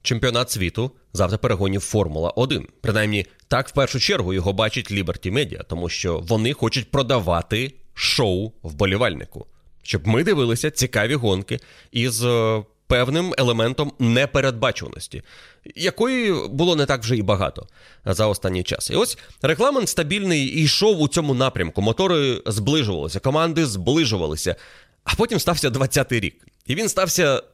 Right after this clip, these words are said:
такий, що все поламалося. Феррарі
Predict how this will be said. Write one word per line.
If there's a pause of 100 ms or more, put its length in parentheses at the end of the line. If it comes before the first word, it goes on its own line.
(360)
такий, (380)
що (120)
все (180)
поламалося. (460)
Феррарі